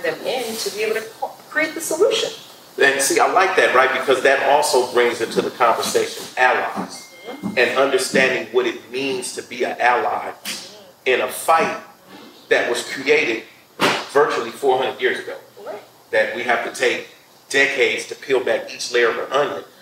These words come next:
Speaker 2: So, in your perspective and working with this from that, from that, uh,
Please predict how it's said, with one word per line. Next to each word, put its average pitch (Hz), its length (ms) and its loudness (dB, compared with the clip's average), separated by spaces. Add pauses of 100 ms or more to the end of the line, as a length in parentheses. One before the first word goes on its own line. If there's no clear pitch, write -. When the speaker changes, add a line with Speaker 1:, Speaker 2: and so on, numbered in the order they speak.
(140)
Speaker 2:
So, - 560 2 (480)
in 127 260 4
your 202 140 4
perspective - 680 -2 (380)
and 113 180 0
working - 320 2
with 104 140 -14
this 101 200 -8
from - 140 -4
that, 110 160 -6
from 110 240 -4
that, 113 380 0
uh, 107 80 -2